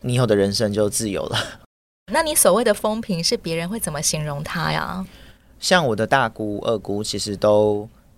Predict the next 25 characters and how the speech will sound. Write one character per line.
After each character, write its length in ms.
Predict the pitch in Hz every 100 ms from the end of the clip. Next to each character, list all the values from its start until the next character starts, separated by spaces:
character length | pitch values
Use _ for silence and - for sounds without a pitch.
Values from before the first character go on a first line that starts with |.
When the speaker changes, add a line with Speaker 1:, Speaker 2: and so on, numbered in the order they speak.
| -
Speaker 1:
对 140 | - 117
他 240 | 120 104
印 160 | 110 95
象 340 | 110 98 90 -
比 60 | -
较 140 | 98
不 160 | 95 110
好， 320 | - - - -
因 100 | 135
为 80 | 147
他 320 | 143 139 123 120
本 220 | 107 92
身 320 | - 101 104
有 240 | 95 - - - _ _ _ _
残 360 | - - 95 127
疾 260 | - 98 95
的 140 | 101
身 240 | - 98
份， 160 | 98 98 _ _ _ _ _ -
所 260 | - 139
以 160 | 160 123
他 380 | - 127 120 117 -
在 440 | 131 117 107 95 - -
爸 100 | 123
爸 200 | 107